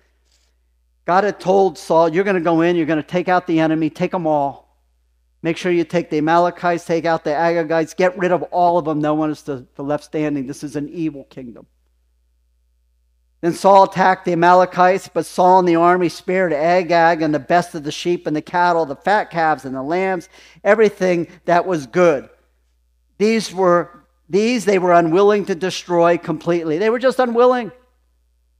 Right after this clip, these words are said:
But everything that was despised and weak, they totally destroyed. Everything that was garbage and, and not good, they got rid of. And you know what they did? They,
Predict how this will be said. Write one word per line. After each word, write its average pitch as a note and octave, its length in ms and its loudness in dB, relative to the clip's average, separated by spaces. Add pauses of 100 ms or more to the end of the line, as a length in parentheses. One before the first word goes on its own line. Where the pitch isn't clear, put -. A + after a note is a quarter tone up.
(840)
But F3 100 2
everything A#3+ 520 4
that G#3+ 160 4
was F#3 160 -2
despised G3 580 2
and F#3+ 140 -2
weak, F#3 180 0
they F#3 140 -2
totally F#3 320 -2
destroyed. E3 380 -4
Everything B3 520 0
that A3 160 -4
was G3+ 160 -4
garbage F3+ 560 0
and, E3 220 -4
and D#3+ 380 -6 (120)
not F3+ 500 -6
good, D#3 200 -2
they D#3+ 100 0
got D3+ 220 -2
rid C#3+ 160 -4
of. D3+ 100 -6
And F3+ 160 -8
you A3 80 -8
know G#3 40 -4
what G3+ 100 -6
they G3+ 80 -6
did? F#3+ 260 -8
They, F3+ 200 -4